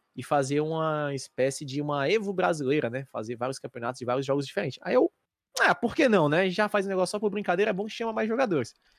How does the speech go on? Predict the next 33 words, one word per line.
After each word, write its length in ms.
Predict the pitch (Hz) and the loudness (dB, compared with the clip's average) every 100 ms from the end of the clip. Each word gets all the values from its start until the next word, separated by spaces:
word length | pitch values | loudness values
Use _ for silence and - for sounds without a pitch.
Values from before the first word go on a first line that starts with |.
| _ _ _ _ _ - | _ _ _ _ _ 0
Aí 360 | 170 214 233 202 | 2 4 2 2
a 40 | |
gente, 320 | 202 175 - | 2 2 -6
o 320 | _ _ _ | _ _ _
pessoal 220 | 160 156 165 | -2 0 0
descobriu 460 | - 170 151 147 | -2 -2 2 4
a, 320 | 143 139 131 | 4 4 2
o 360 | 113 123 120 117 - | 0 -2 -4 -6 -8
Treta 180 | 120 | -12
Strike, 520 | - - 233 214 - 156 | -6 2 4 2 0 -2
aí 60 | |
começou 380 | - 156 160 - | -2 -2 -2 -2
a 20 | |
fazer 280 | 147 143 139 | 0 0 2
lá, 260 | 139 139 127 | 2 2 0
que 280 | _ 131 131 | _ -6 -2
era 200 | 131 131 | -2 -2
o 120 | 131 | -4
Ficha 380 | - 233 - 185 | -6 -6 -2 -4
Strike, 520 | - - 135 175 135 | -4 -4 -4 -4 -4
na 80 | 123 | -6
época 200 | 139 131 | -6 -6
o 20 | |
nome 140 | 127 | -4
do 60 | 123 | -2
eventinho 340 | 120 113 - | -2 -4 -6
era 100 | 135 | -4
bem 120 | 113 147 | -4 -4
bonitinho, 440 | 147 113 127 156 _ _ _ _ _ _ _ _ _ | -6 -6 -6 -6 _ _ _ _ _ _ _ _ _
que 140 | - 143 | -2 0
era 180 | 147 | 0
toda 220 | 143 170 202 | 0 -2 -2
sexta. 400 | 139 117 - | -4 -6 -8